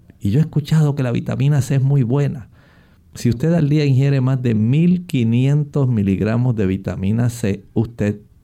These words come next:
afecta la absorción del cobre. Más de mil quinientos miligramos. Así que si usted al día decía, "Bueno, yo me voy a tomar tres tabletas de mil miligramos", que son tres mil al día, y como eso es una vitamina soluble en agua,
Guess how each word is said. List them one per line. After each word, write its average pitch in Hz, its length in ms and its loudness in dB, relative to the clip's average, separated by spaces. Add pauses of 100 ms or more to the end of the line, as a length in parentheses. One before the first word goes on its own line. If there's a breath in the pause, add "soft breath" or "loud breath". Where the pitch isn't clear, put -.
(440)
afecta - 760 -4
la 80 80 -4
absorción 82 800 -6 (120)
del 90 380 -6
cobre. 160 600 -6 (640 soft breath)
Más 98 360 -2
de 120 100 0
mil 113 500 0
quinientos 95 640 -2
miligramos. 90 600 -2
Así 131 120 -2
que 143 120 0
si 139 100 -2
usted 139 180 -4
al 131 140 -2
día 139 240 2
decía, 120 440 -2 (360 loud breath)
"Bueno, 151 300 2
yo 131 120 2
me 147 80 2
voy 151 140 2
a 147 80 -2
tomar 143 480 0 (340 loud breath)
tres 156 300 0
tabletas 135 500 -2
de 107 140 0
mil 143 300 4
miligramos", 120 540 0
que 107 100 -4
son 139 260 0
tres 113 180 0
mil 131 220 2
al 101 140 -2
día, 117 340 -2
y 101 120 -4
como 143 220 0
eso 185 160 0
es 160 120 0
una 160 200 2
vitamina 147 560 0
soluble 127 500 0
en 110 100 -2
agua, 160 400 0